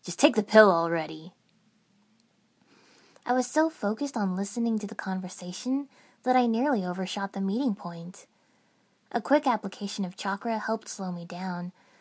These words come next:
but it was a less than graceful landing. Team one was already there, having had the central point so they could move in any direction,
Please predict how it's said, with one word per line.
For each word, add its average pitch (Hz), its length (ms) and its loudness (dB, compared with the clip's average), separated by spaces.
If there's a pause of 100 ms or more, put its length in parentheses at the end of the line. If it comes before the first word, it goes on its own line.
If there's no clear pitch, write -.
(200)
but 269 100 0
it 294 60 8
was 277 140 4
a 269 60 4
less 277 300 4
than 185 180 -2
graceful 190 460 -6
landing. 180 720 -6 (1000)
Team 269 280 2
one 240 200 4
was 185 120 0
already 175 360 -8
there, 180 460 -8 (260)
having 233 260 -2
had 233 200 0
the 190 80 -4
central 202 400 -6
point 180 340 -12
so - 120 -10
they 196 120 -6
could 185 140 -6
move 190 280 -2
in 180 80 -8
any 180 220 -6
direction, 175 720 -10